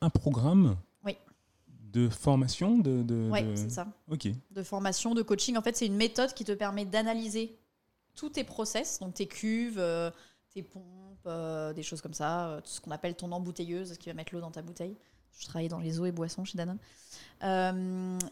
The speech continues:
Speaker 2: et, euh, et donc, en fait, tu analyses chaque process, chaque machine, et tu te dis, bah, là, je peux améliorer ça, là, je peux améliorer ça, et cetera, et cetera.
Speaker 1: Mais,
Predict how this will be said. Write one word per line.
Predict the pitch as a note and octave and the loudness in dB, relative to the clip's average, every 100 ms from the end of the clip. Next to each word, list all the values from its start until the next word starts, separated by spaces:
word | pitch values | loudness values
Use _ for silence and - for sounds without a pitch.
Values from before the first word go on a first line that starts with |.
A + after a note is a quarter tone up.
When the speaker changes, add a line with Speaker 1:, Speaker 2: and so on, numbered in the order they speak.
| - | -2
Speaker 2:
et, | G#3 A3+ G#3+ | 2 4 6
euh, | F#3 F3+ F3+ F3 F3 | 6 4 4 2 2
et | F3 F3+ | 0 0
donc, | F3+ | 0
en | F#3+ | -2
fait, | |
tu | A#3 G#3 | -2 0
analyses | F3+ G3 G3 - | 0 0 0 0
chaque | - B3 B3 - - _ _ - | 2 2 0 -14 -18 _ _ -14
process, | F#3 - D#4+ - | -8 -4 -4 -4
chaque | G#3 G3 | -6 -6
machine, | E3 - B3+ F#4+ - | -4 -2 -4 -6 -14
et | F#3 | -16
tu | - | -12
te | - F3+ | -4 -2
dis, | F3 G3+ A#3+ | -2 -2 0
bah, | F#3+ | 4
là, | F#3 | 4
je | G#3+ | 2
peux | G3+ | -2
améliorer | F3+ F3 F3 F3 | -2 -2 0 0
ça, | G3+ A3 | 0 0
là, | G3+ | 0
je | - | -2
peux | E3+ | -4
améliorer | E3+ E3 D#3 | -4 -4 -4
ça, | - F3+ | -4 -6
et | |
cetera, | F3+ - D3+ | -6 -6 -6
et | F3 | -6
cetera. | - - _ _ _ _ _ _ _ - | -10 -12 _ _ _ _ _ _ _ 4
Speaker 1:
Mais, | A#2+ | 6